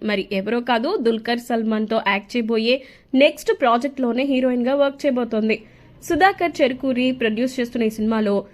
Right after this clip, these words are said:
వీళ్ళిద్దరూ కలిసి యాక్ట్ చేయబోతున్నారు. And ఈ కాంబో ప్రేక్షకులకి సరికొత్తగా అనిపిస్తుందని మేకర్స్ కాన్ఫిడెంట్ గా చెప్తున్నారు. And ఈ సినిమాకి సంబంధించిన కంప్లీట్ డీటెయిల్స్ అయితే తెలియాలి. ఏదేమైనా పూజా హెగ్డే తెలుగులో చాలా రోజుల తర్వాత చేస్తున్న సినిమా కావడంతో మంచి హైప్ క్రియేట్ అయింది.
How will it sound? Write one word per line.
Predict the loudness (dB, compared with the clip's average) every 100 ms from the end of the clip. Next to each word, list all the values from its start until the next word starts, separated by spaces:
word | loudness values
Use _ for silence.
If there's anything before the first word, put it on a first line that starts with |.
| -18 -2
వీళ్ళిద్దరూ | 0 2 0 0
కలిసి | 2 0 0
యాక్ట్ | -2 -2 -2
చేయబోతున్నారు. | -2 -2 -4 -4 -4 -6 -16 _ -2
And | 2
ఈ | 2
కాంబో | 0 0 4 6
ప్రేక్షకులకి | 4 4 -2 -2 -4 -2 -2 -2
సరికొత్తగా | -2 -2 -4 -4 -2 0
అనిపిస్తుందని | 2 0 -2 0 2 2 2 0 -6 -14 2
మేకర్స్ | 4 4 6 2 2
కాన్ఫిడెంట్ | 0 0 0 0 2 2
గా | 0
చెప్తున్నారు. | -2 -2 0 2 0 -6 -16 0 2
And | 4
ఈ |
సినిమాకి | 2 2 2 2
సంబంధించిన | 0 2 0 0 -2
కంప్లీట్ | 0 0 0 0 0
డీటెయిల్స్ | 2 2 2
అయితే | 0 -2
తెలియాలి. | -2 0 2 2 0 0
ఏదేమైనా | 2 2 2 2 2 0
పూజా | 0 0 2 2
హెగ్డే | 2 2 0
తెలుగులో | 2 0 2 0
చాలా | 0 -4 -2 0
రోజుల | 2 2 2
తర్వాత | 2 2 0 0
చేస్తున్న | 0 0 -4
సినిమా | -2 -2 -2
కావడంతో | 0 -2 0 -2 -4
మంచి | -2 -2 -2 -2
హైప్ | -2 -2 -2
క్రియేట్ | 0 0 0
అయింది. | -2 -2 -6